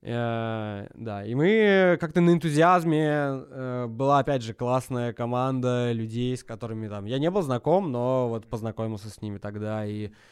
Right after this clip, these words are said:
э, я понимал, что люди действительно, ну, делают то, что им нравится, и они, им не важно, они готовы на все.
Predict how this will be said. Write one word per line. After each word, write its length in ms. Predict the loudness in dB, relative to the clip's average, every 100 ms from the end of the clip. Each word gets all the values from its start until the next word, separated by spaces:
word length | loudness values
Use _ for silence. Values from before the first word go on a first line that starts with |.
| _ _
э, 540 | -10 -8 -6 -6 -4 -4
я 80 | -6
понимал, 340 | -4 -4 -4
что 180 | -6 -6
люди 280 | -4 -4 -4
действительно, 760 | -8 -8 -10 -4 -2 0 -2 -6 _ _
ну, 140 | 2 4
делают 400 | 6 8 6 4
то, 120 | 0
что 180 | 2 0
им 140 | 2
нравится, 600 | 4 6 6 4 2 -2
и 120 | 0
они, 400 | 2 0 0 0
им 100 | 0
не 80 | 0
важно, 580 | 2 4 4 2 2 2
они 240 | 2 2 2
готовы 500 | 0 -2 0 2 2
на 120 | 0
все. 440 | -2 2 4 4